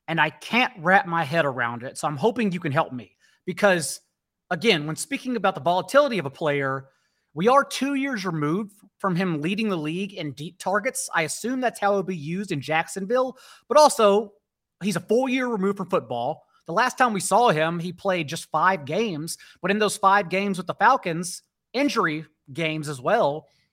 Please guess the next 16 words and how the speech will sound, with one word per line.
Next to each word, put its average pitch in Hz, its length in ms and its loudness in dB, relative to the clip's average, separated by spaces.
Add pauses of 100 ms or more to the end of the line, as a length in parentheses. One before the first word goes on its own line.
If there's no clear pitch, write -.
he 185 120 -4
averaged 208 360 0
ten 196 180 -2
point 185 240 -4
four 170 120 -2
targets, 151 360 -2
the 143 80 -16
fourth 202 260 -4
most 175 180 -4
targets 170 280 -4
per - 100 -10
game 151 300 -6 (180)
among 156 200 0
all 170 280 2
wide 156 180 2
receivers. 127 600 -10